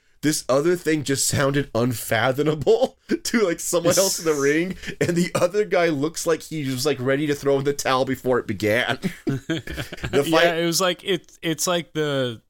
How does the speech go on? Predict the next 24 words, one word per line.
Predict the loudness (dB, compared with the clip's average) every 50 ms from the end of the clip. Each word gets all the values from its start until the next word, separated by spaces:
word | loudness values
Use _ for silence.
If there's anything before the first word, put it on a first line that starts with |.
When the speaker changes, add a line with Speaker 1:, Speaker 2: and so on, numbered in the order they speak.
| _ _
Speaker 2:
what, | -16 -10 -6 -4 -4 -4 -6 -8
what | -8 -6 -4 -4 -2
is | -4 -4
playing | -6 -8 -6 -4 -2 -2 -2 -2 -4
in | -4 -6
the | -6 -4
Hellraiser | -2 -2 -2 -2 -2 -2 -2 -2 -2 -4 -4 -6 -8 -8
dimension. | -8 -8 -8 -8 -8 -8 -8 -8 -10 -10 -10 -10 -10 -12 -12 -10 _ -8
Speaker 1:
I-, |
Speaker 2:
It's | -8 -6 -2 0
Speaker 1:
yes. | 2 2 2 2 0 0 0 0 0 0 0
Speaker 2:
like | -2 -2
the | -2 -4
Cenobite | -4 -2 -2 -2 -2 -2 -4
soundtrack. | -4 -4 -4 -4 -4 -6 -6 -8 -8 -8 -6 -6 -6 -6 -8 -10 -12 -16 -16 -14 -14 -8 -4
Speaker 1:
It's | -4 -2 -2
a | -2 -2
completely | -2 -2 -4 -4 -6 -2 0 0 2 0 0 -2 0
what | 2 2 2 2
it | 0 0
was. | 2 2 4 4 2 2 -2 -4 -4
I | -2
know | 0 2
what, | 0 0